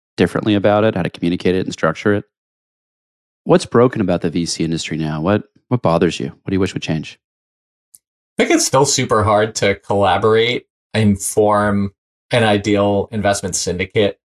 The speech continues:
Speaker 2: for a company. So an example would be if, if I saw a, a company that I was really excited about and I, I wanted to invest in that company,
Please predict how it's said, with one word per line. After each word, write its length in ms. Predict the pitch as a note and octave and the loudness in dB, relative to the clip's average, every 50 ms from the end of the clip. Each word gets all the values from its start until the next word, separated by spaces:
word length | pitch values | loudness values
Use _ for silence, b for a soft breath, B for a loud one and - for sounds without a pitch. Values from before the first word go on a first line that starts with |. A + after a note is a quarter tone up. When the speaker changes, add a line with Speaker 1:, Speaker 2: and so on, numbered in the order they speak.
| _ _ _ _ _ | _ _ _ _ _
Speaker 2:
for 240 | - - A2 G#2 F#2+ | -2 0 2 2 2
a 80 | F2+ | 0
company. 560 | - - F#2 F2 - G2+ A2 A2+ A2+ A2+ - _ _ _ _ - | -2 -4 -4 -2 0 0 0 0 -2 -4 -6 _ _ _ _ -8
So 540 | - - - G#2+ G2 F#2+ F#2 F2+ F2 - _ _ _ _ _ _ _ _ _ _ _ _ _ _ _ - | -6 0 0 2 2 4 2 2 0 -2 _ _ _ _ _ _ _ _ _ _ _ _ _ _ _ 0
an 120 | A2+ G#2+ | 2 2
example 440 | G#2+ G#2+ F#2+ A2 G#2 G#2+ G#2 A2+ G2+ | 4 4 2 2 0 0 0 0 0
would 160 | G2+ G2 G2 | 0 0 0
be 420 | G#2 G2 F#2+ F#2+ F#2+ F2+ F2 - - - - - | -2 -2 -2 -2 -2 -4 -4 0 0 0 0 0
if, 160 | - G2+ G2 - | -4 -4 -2 -2
if 140 | A#2 - - | -2 0 2
I 140 | A2 G#2+ G#2+ | 2 2 2
saw 420 | - - G#2 G2 F#2+ F#2 F#2 - - | 2 2 2 2 2 2 0 -4 -4
a, 280 | - G2+ F#2+ F2+ F2 - - | -4 -4 -2 -2 -4 -4 -6
a 60 | G2 | -8
company 360 | - - A2+ G2 - F#2 F#2 | -4 -2 -4 -2 0 -2 -2
that 140 | F#2 F#2+ F#2 | 0 0 0
I 120 | F2+ E2+ E2+ | 0 2 0
was 300 | F2 F2 F2+ - - _ _ _ _ _ _ _ _ _ _ - | 0 0 -2 -4 -6 _ _ _ _ _ _ _ _ _ _ -2
really 280 | A2+ A#2 A2+ G#2+ G2+ | 0 2 2 2 2
excited 380 | G2 - - G2+ F#2+ F#2+ F#2+ F#2+ | 0 0 0 -2 0 -2 -2 -4
about 460 | F2+ F2 E2 D#2+ D2+ D2+ - - _ _ _ _ _ _ _ _ _ _ _ _ - | -2 0 0 0 0 0 -2 -4 _ _ _ _ _ _ _ _ _ _ _ _ -2
and 640 | A2+ A2+ A2 G#2 G2+ G2 F#2+ F#2+ F#2 F2+ F#2+ - - _ _ _ _ _ _ _ _ _ _ _ _ _ | 0 2 2 2 2 0 0 -2 -4 -6 -8 -10 -14 _ _ _ _ _ _ _ _ _ _ _ _ _
I, 600 | - - G#2 G2+ G2+ G2 F#2+ F#2 F#2 F2 - - _ _ _ _ _ _ _ _ _ _ _ _ _ _ _ _ _ _ _ _ _ - | -2 0 2 4 4 4 2 0 0 0 -2 -2 _ _ _ _ _ _ _ _ _ _ _ _ _ _ _ _ _ _ _ _ _ 0
I 100 | A#2 B2 | 2 4
wanted 220 | A#2 A#2 A2 A2 G#2 | 4 4 4 2 2
to 80 | G2 | 2
invest 260 | G2 F2+ F#2 F2+ - - | 2 0 0 -2 -2 -4
in 80 | F2 | -6
that 160 | D#2 D#2 - | -6 -6 -2
company, 500 | - E2+ D#2+ E2+ E2 D#2 C#2+ D2+ F#2+ - | 0 0 0 0 -2 -2 -4 -4 -6 -8